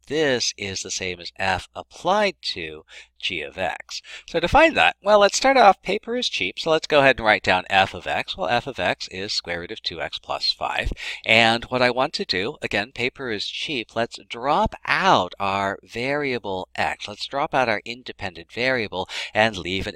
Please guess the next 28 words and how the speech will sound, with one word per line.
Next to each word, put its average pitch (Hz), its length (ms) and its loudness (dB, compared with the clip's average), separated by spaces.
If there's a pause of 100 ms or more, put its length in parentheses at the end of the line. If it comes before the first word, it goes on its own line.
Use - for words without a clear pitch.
empty 90 380 -4
set 78 260 -4
of 76 120 -14
parentheses. - 800 -8 (240)
So 90 240 -2
I 85 100 0
dropped 95 380 -2
it 87 80 -8
out, 127 440 4
and 117 300 -2
maybe 95 180 -4
I'll 85 120 -4
leave 85 220 -10
myself 82 340 -4
a - 20 -12
little 196 380 -2
bit - 180 -12
more 71 160 -12
space. - 480 -6 (320)
And 143 180 8
again, 143 300 6
the 139 120 4
idea 143 540 4
is 113 240 -2
that 104 160 -10
whatever 117 360 -4
goes 117 320 0
in 98 100 -16